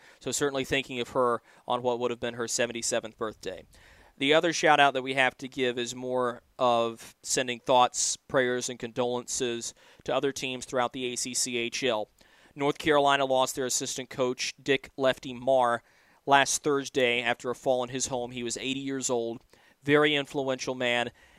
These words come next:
in hockey, especially as it relates to the Northeast. He was a director of the United States Hockey Hall of Fame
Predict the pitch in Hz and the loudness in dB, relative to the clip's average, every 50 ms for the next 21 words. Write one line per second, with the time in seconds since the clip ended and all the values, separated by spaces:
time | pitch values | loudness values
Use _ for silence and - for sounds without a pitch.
0 | _ - 131 127 123 135 131 131 127 - 131 123 117 - - - 143 131 127 - | _ -2 -2 2 4 6 8 8 6 4 0 -4 -2 -2 0 0 0 0 0 -2
1 | - 147 131 135 131 120 135 135 113 135 127 123 123 123 127 - - - - 131 | -4 -4 -2 -2 -2 -2 -4 -4 -2 -2 -2 0 0 0 -2 -2 -6 -6 -6 -6
2 | 123 123 120 123 123 123 120 - 135 131 131 - - - - 120 120 120 120 120 | -8 -8 -6 -4 -4 -4 -4 -4 -4 -6 -6 -6 -8 -6 -6 -6 -6 -4 -6 -6
3 | 117 117 120 123 123 120 - - - 117 117 120 117 117 117 117 117 - - - | -6 -6 -2 0 0 0 0 -2 -8 -8 -4 -4 -2 0 0 -2 -2 -4 -4 -4
4 | 123 117 - - - 123 117 - - 120 117 120 117 117 113 - - 135 131 127 | -4 -2 -2 -2 -2 -2 -4 -4 -4 -4 -2 -2 -2 -2 -2 -2 0 0 0 0
5 | 127 | -4